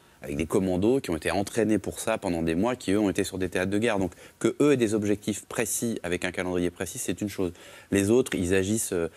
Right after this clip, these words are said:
regardez celui de la Tour Eiffel, l'après-midi il était sur le canapé chez ses parents, il a regardé la télé, il a vu la Tour Eiffel, il a vu, euh, il a vu que peut-être que Neymar allait à la Tour Eiffel le soir, il s'est dit tiens je vais aller à la Tour Eiffel. Enfin c'est quasiment comme ça que ça s'est produit. Donc là c'est, euh,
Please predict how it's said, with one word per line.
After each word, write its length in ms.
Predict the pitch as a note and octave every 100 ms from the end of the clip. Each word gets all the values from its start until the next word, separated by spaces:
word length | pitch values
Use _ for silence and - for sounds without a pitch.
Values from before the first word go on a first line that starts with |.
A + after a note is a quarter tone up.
| - -
regardez 280 | F#2 G2+
celui 200 | G#2+ G2+
de 60 | G2
la 80 | F#2+
Tour 180 | G2 F#2+
Eiffel, 300 | - C3 A2+
l'après-midi 520 | F#2+ G#2 G2+ G#2+ A2
il 60 | G2
était 180 | F2+ F2+
sur 180 | - G2
le 40 |
canapé 360 | - G2+ F#2+ G#2+
chez 100 | F#2+
ses 160 | F2+ F#2
parents, 320 | G2 F#2+ G2+
il 60 |
a 60 | F2+
regardé 260 | E2+ F2 F#2
la 100 | F2
télé, 400 | F#2 F#2 C3 C#3 - - - -
il 140 | F#2
a 80 | F#2+
vu 140 | G#2
la 100 | G#2+
Tour 180 | F#2+ F#2+
Eiffel, 200 | F#2+ A2
il 140 | G2+ F2+
a 40 |
vu, 220 | F2 F#2+
euh, 240 | F#2+ E2+ E2+
il 80 | F2
a 60 |
vu 100 | F2+
que 60 | F#2+
peut-être 260 | - G2 -
que 80 |
Neymar 360 | F#2 F#2 F#2+ F#2+
allait 140 | F2
à 40 | F2
la 80 | F2
Tour 180 | F#2
Eiffel 220 | F2 - F2
le 100 | E2+
soir, 320 | - C3 A#2
il 60 |
s'est 120 | E2+ F#2
dit 80 |
tiens 120 | F2 A2+
je 60 |
vais 80 | F#2
aller 80 | F2
à 40 |
la 60 | E2+
Tour 160 | F#2
Eiffel. 220 | G2+ - G2
Enfin 160 | E2+
c'est 140 | F2+ F#2+
quasiment 300 | F#2+ G2 F#2+
comme 120 | G2
ça 80 | G#2
que 60 |
ça 80 | F#2+
s'est 100 | F#2
produit. 300 | F2 A2+ A#2
Donc 180 | F#2+ F2
là 140 | A2
c'est, 240 | G2+ F#2 E2
euh, 140 | D#2+